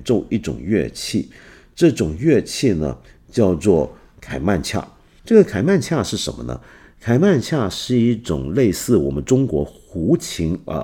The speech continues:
二胡、板胡的东西，但它其实可以说是二胡跟板胡的前辈，因为它非常古老，它是一种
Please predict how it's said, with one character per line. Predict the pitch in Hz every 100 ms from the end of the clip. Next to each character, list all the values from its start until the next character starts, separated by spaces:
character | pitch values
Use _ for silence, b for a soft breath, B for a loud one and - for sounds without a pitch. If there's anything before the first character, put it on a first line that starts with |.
| -
二 | 127 80
胡、 | - 92
板 | - - 57
胡 | - 78
的 | 71
东 | 69 69
西， | - B B B
但 | - 175
它 | - 175
其 | 170 - 131
实 | 147 -
可 | 131 -
以 | 139
说 | - 135
是 | 131 -
二 | 156 123
胡 | - 98 113
跟 | 131 135
板 | - 67
胡 | - 95
的 | 87
前 | - 73 71 123
辈， | 160 151 B B B B
因 | 196
为 | 175
它 | 175
非 | - 208
常 | 123
古 | 107 73 90
老， | - B B B
它 | - 165
是 | 170
一 |
种 | 147